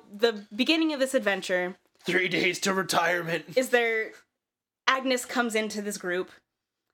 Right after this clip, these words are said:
Speaker 1: and she is very, you know, "This is,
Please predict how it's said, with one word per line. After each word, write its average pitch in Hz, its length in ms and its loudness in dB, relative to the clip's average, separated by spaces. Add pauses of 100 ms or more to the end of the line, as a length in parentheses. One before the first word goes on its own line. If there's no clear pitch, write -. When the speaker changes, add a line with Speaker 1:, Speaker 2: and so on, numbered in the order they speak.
(120)
Speaker 1:
and 196 400 -2
she 311 240 2
is 240 140 -4
very, 196 320 0
you 190 380 -6
know, 185 260 -2
"This 180 260 -6
is, - 300 -8